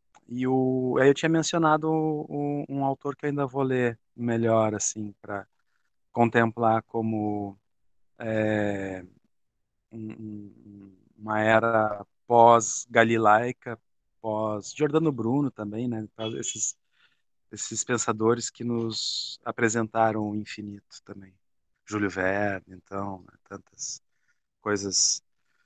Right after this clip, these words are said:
dos, da, das eras modernas e outras mais. E sou a favor da, da,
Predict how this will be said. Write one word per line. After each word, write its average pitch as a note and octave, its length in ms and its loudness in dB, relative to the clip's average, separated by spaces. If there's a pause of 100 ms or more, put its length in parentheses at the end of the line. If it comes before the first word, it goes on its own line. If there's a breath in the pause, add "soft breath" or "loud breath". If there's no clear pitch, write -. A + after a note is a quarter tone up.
(880)
dos, A2+ 460 2 (240)
da, A2+ 100 2
das G#2+ 260 2
eras A2 680 6
modernas G#2+ 800 2
e - 60 -20 (300)
outras G#2 380 -16
mais. - 640 -6 (1200)
E A#2+ 300 2
sou D3 240 4
a D3+ 40 2
favor D#3 380 6
da, D#3+ 540 2
da, C#3 720 -2